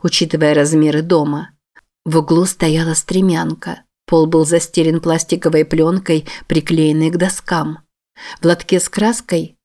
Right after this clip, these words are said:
которая уже засохла от жары, лежал валик. Грей прошел чуть дальше. Видимо, изначально комната была выкрашена в нейтральный кремовый цвет,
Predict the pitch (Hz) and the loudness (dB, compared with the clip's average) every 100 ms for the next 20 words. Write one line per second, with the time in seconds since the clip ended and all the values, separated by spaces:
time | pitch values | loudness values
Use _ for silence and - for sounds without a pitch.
0 | - 180 - 160 160 156 147 156 170 170 | -6 -4 0 2 4 4 2 2 2 0
1 | 165 - 170 160 160 175 170 165 143 - | -2 0 0 0 0 -2 0 -2 -4 -8
2 | _ - 165 160 170 190 180 156 170 - | _ -2 0 2 0 0 0 -2 -4 -10
3 | - _ _ _ - 147 160 185 190 175 | -20 _ _ _ -6 0 2 2 0 -4
4 | - 170 - 196 180 165 151 - - - | -4 -6 -2 -2 0 -2 -2 -6 -8 -10
5 | _ _ - - 170 180 180 180 165 165 | _ _ -20 -6 0 2 4 2 2 0
6 | 165 - 185 175 165 180 180 170 170 165 | -2 -2 -2 -2 -2 0 0 -2 -2 0
7 | 160 185 208 190 - 170 160 170 165 170 | 0 -2 -4 -4 -4 -2 -2 0 -2 0
8 | 175 185 175 180 175 175 196 214 - 202 | 0 0 -2 0 0 2 0 -2 0 2
9 | 160 - | 2 -2